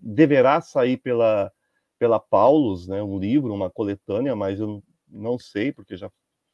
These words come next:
faz já cinco <laughs> anos, né? Então, pra mim foi uma alegria retomar, né, esse texto, ler novamente, esses dias agora retomei a obra, né? Porque a gente tem também outras atividades, outros trabalhos, né, outros interesses,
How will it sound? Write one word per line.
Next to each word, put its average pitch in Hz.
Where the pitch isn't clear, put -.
faz 95
já 95
cinco 113
<laughs> -
anos, 110
né? 104
Então, 160
pra 175
mim 175
foi 185
uma 180
alegria 151
retomar, 131
né, 120
esse 110
texto, 120
ler 131
novamente, 113
esses 92
dias 104
agora 101
retomei 113
a 98
obra, 113
né? 95
Porque -
a -
gente 101
tem 104
também 98
outras 95
atividades, 95
outros -
trabalhos, 98
né, 95
outros 92
interesses, 98